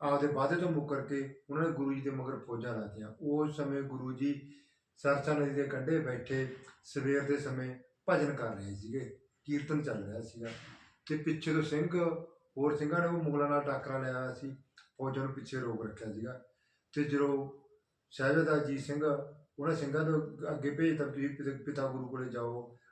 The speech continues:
ਅਸੀਂ ਇੱਥੇ ਇਹਨਾਂ ਨੂੰ ਰੋਕ ਕੇ ਰੱਖਦੇ ਹਾਂ। ਤਾਂ ਪਿਤਾ ਗੁਰੂ ਜੀ ਨਾਲ ਆ ਕੇ ਮਿਲ ਕੇ ਉਹਨਾਂ ਨੇ ਸਾਰੇ ਪਰਿਵਾਰ ਸਮੇਤ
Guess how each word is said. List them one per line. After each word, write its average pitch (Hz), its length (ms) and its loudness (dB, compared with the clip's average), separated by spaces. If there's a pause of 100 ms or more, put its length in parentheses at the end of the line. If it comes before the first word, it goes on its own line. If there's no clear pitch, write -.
(160)
ਅਸੀਂ 127 200 -2
ਇੱਥੇ 131 140 -6
ਇਹਨਾਂ 131 120 -2
ਨੂੰ 151 100 4
ਰੋਕ 117 260 -2
ਕੇ 120 60 -8
ਰੱਖਦੇ 113 220 -2
ਹਾਂ। 113 160 -2 (520)
ਤਾਂ 139 140 -2
ਪਿਤਾ 139 180 0
ਗੁਰੂ 135 200 0
ਜੀ 135 100 0
ਨਾਲ 131 140 0
ਆ 135 280 -4
ਕੇ 139 80 -2
ਮਿਲ 131 200 -2
ਕੇ 135 140 -8
ਉਹਨਾਂ 143 120 -2
ਨੇ - 60 -6
ਸਾਰੇ 127 200 0
ਪਰਿਵਾਰ 131 400 -2
ਸਮੇਤ 127 340 -10